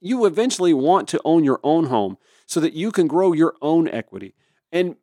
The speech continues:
maybe even leave a home to your kid or grandkid so that they have a place to live, never having to worry about where home is for them, or to at least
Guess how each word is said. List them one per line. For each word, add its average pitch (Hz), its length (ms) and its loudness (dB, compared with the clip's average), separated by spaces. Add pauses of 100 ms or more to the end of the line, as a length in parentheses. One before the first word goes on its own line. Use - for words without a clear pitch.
(140)
maybe 220 280 2
even 175 360 0
leave 226 320 0
a 139 120 -2
home 123 340 0
to 147 120 -6
your 156 260 2
kid 113 360 -2
or 123 120 -2
grandkid 117 580 -2
so 143 120 -8
that 131 200 -8
they 160 580 0 (180)
have 135 180 -2
a 120 80 -2
place 113 320 -4
to 117 100 -10
live, 107 300 -4
never 120 260 -2
having 113 280 -6
to 113 100 -10
worry 110 260 -2
about 104 340 -6 (280)
where 131 300 2
home 131 380 4
is 101 380 -4 (140)
for 120 180 -2
them, 98 300 -6 (280)
or 208 220 4
to 240 220 -8
at 214 100 -2
least 180 540 -4